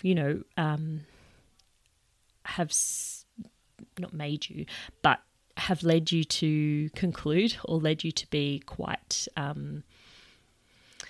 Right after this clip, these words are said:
sure <laughs> that, or even just curious about, uh, what, what does the business world hold, what can it hold,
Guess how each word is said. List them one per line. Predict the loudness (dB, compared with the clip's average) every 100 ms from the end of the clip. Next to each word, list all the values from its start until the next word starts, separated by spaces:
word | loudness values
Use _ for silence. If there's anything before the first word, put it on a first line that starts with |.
| -18 -20 _
sure | 4 8 10 8
<laughs> | 6
that, | 4 6 6 6 2 4
or | 4 6
even | 4 2 0
just | 0 0 0 -4 -6 -8 -20 -20 -20 -20 -20 -20 -20 -20 _ _ _ _ _ _ _ _ _
curious | -6 -2 0 -2 0 2
about, | 4 4 2 0 -2 -2 -2
uh, | 0 2 2 0
what, | 0 -2 -2 -6 -6 -4
what | 0 0 _ -20 _ -6 -2
does | 0 0
the | -4
business | -6 -10
world | -10 -6
hold, | -6 -4
what | -6
can | -4 -4 -4
it |
hold, | -4 -4 -4